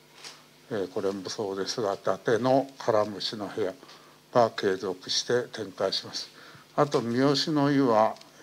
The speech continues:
えー、かなり変わった形、こういう、えー、ので、えー、二つのグループが、えー、三好の湯を、えー、飾ると。で、あと、えー、こ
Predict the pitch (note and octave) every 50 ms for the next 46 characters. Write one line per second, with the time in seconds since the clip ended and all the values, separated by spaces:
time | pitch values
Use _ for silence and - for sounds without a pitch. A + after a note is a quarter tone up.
0 | - - G2+ G2 G2 G#2+ G#2 - - - - - - - - - - - - -
1 | - - - - - - - - - - - - - - - - - - - -
2 | - - - - - - - - - C3 A#2+ G#2 F#2+ G2+ - - - - A2+ G#2+
3 | A2 A2+ - - - - G#2+ - - A2+ - - G#2 - - - C3 - - A#2
4 | A2 G#2 G#2 A2 F#2+ G#2+ A2+ B2+ - - - - - - - - - _ - -
5 | A#2+ G#2+ G2+ F#2 F#2 G2+ G2+ G#2+ G#2+ A2+ A2+ A#2+ A2+ - - - A#2 F#2+ F#2 -
6 | - - - - B2+ A#2 A2 - C#3 A#2 G#2 G#2 F#2 G#2+ G2 G2 G#2 F#2+ F2+ -
7 | - D3 C#3+ D#3+ D#3 D3+ D3+ - - - - - - - - - - _ - -
8 | - - B2+ A2 G2 F#2 - - - - _ _ - - A2 G2+ F2 G2+ - -
9 | A#2 G2 F2+ G#2 G#2 A#2 B2+ B2 A2+ - - - - - - - - - - -
10 | - - - G2+ F2 - - - - - D#3 C#3+ - - - - - - _ -
11 | - - - - - - - - - - - - C#3+ D#3 F3+ F#3 - F3+ D#3 C3+
12 | B2+ A2 - - - C3+ A#2+ G#2+ G#2 A2+ G#2 G2+ A2+ - - - B2